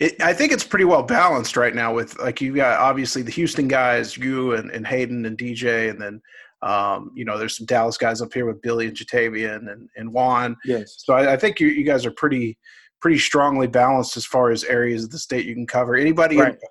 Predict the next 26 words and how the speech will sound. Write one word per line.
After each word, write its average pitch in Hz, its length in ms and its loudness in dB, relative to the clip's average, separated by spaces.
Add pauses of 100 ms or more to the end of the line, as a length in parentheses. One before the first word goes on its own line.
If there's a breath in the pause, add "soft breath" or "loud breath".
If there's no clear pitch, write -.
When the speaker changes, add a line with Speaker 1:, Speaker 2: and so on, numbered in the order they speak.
(240)
Speaker 1:
people 175 460 2
always 170 320 6
love 151 200 2
to 139 80 0
hear 135 180 0
this, 131 220 -2
so 131 60 -2
I'm 123 120 -2
gonna - 120 -2
ask 117 280 -4
it. 120 80 -6
Anybody 139 380 -2
in 127 80 -6
particular 113 500 -10
that 110 160 -8
you 110 40 -8
guys 113 180 -4
are 113 40 -10
working 113 260 -6
on 113 100 -6
hardest 110 360 -6
right 113 160 -8
now? 117 120 -12 (1800 soft breath)
Speaker 2:
Bryce 127 340 -2
and 117 100 -8
JoJo. 113 280 -6